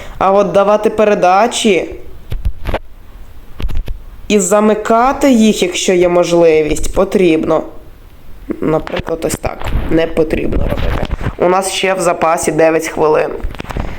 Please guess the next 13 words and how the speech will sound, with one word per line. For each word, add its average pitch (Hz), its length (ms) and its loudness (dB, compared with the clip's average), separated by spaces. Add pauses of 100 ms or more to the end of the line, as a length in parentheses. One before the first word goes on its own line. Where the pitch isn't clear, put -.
(400)
На 185 220 2
жаль, 160 480 0
на 165 160 2
жаль, 165 420 0
ми 175 180 2
нічого 202 460 2
не 190 80 2
встигаємо 170 580 0
зробити. 151 560 0 (440)
От 220 200 2
було 214 300 2
би 202 120 2
круто 208 380 2